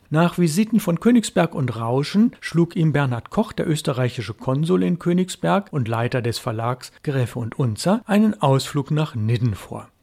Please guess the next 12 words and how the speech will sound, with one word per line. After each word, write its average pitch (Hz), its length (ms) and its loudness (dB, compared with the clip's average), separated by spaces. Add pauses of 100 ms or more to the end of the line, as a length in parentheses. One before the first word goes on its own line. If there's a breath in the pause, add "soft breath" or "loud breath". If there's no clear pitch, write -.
(140)
An 131 300 2
einem 135 300 0
Freitag 202 640 0
des - 240 -6
vierundzwanzigsten 127 720 -2
August 143 320 -2
neunzehnhundertneunundzwanzig 117 1300 -2
trafen 117 400 -2
Manns 185 540 4
im 135 200 2
Ort 107 340 -8
ein 226 220 2